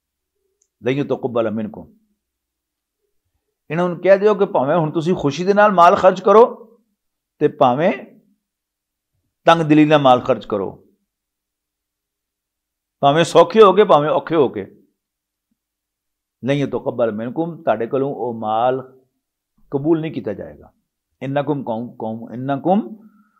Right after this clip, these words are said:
ਕੁੰਤੁਮ ਕੌਮਨ ਫਾਸਿਕੀਨ, ਇਸ ਵਾਸਤੇ ਕਿ ਤੁਸੀਂ ਨਾਫਰਮਾਨ ਲੋਕ ਹੋ। ਵਮਾ ਮਨਾਹੁਮ ਅਨ ਤੁਕਬਲ ਮਿਨਹੁਮ ਨਫਕਾਤੁਮ, ਔਰ ਕਿਹੜੀ ਚੀਜ਼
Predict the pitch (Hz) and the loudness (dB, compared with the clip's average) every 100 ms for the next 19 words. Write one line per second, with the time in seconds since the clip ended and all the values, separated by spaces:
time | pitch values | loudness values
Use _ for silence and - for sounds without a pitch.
0 | _ 151 170 170 202 104 139 143 160 - | _ -4 -4 -2 -4 0 0 0 -4 -4
1 | 110 113 110 147 208 208 214 - _ - | -6 -6 -6 -2 0 -2 -8 -20 _ -10
2 | 131 - 127 - 165 151 - 185 120 123 | -8 -6 -6 -8 -12 -12 -10 -6 -4 -4
3 | 143 127 214 175 113 82 78 _ _ _ | -4 -2 -2 -2 -4 -6 -20 _ _ _
4 | _ _ _ _ _ _ _ _ _ _ | _ _ _ _ _ _ _ _ _ _
5 | - 185 226 277 277 262 262 240 214 175 | 0 4 8 8 8 6 6 6 4 2
6 | 170 - 185 160 160 156 143 139 156 - | -2 0 -2 2 4 4 0 -4 -4 -4
7 | 127 127 139 131 123 127 147 113 104 - | -2 0 0 2 2 2 0 -2 -8 -18
8 | _ _ _ _ _ _ _ _ _ _ | _ _ _ _ _ _ _ _ _ _
9 | - 208 214 277 311 220 220 156 - | 0 0 2 2 2 2 -2 -2 -4